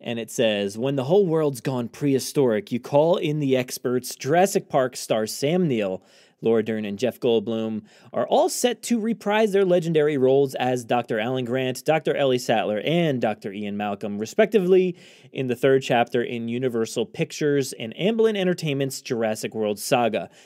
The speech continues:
Neil, Dern, Goldblum will be joining Jurassic World stars Chris Pratt and Bryce Dallas Howard for Jurassic World three. Colin Trevorrow is returning to direct. Steven Spielberg and Trevorrow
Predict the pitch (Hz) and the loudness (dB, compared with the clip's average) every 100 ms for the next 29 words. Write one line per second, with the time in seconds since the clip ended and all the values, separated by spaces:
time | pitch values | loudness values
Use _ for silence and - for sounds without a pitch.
0 | - 117 147 165 120 101 107 185 190 151 | -10 -4 2 4 4 0 0 2 4 0
1 | 120 - 139 180 240 175 143 127 127 214 | -2 -10 0 4 4 4 0 0 2 2
2 | 214 151 165 156 151 147 - _ - 131 | 2 -2 -2 -2 -2 -6 -12 _ -4 -2
3 | 127 117 123 120 113 - _ - - 135 | -2 -2 0 2 2 -2 _ -16 -4 0
4 | 113 104 107 - 202 180 - 131 120 - | 2 0 -4 0 2 2 2 2 2 0
5 | 175 165 127 123 - 113 113 - 101 101 | -2 0 0 0 0 0 -2 -2 -4 -2
6 | - 180 160 - 139 120 110 113 117 101 | 0 0 -2 -8 -4 -2 -2 -2 -2 -2
7 | - 175 190 175 - - _ - 196 190 | -2 2 4 4 0 -14 _ 0 4 4
8 | 156 139 127 127 123 110 110 - 113 107 | 4 4 4 4 0 -2 -6 -6 -8 -6
9 | 110 120 180 175 - - - 302 247 190 | -4 0 2 2 -4 -14 -4 -4 -2 0
10 | 214 185 196 175 196 170 151 143 143 135 | 2 2 0 -2 -4 -4 0 4 6 6
11 | 139 139 | 4 0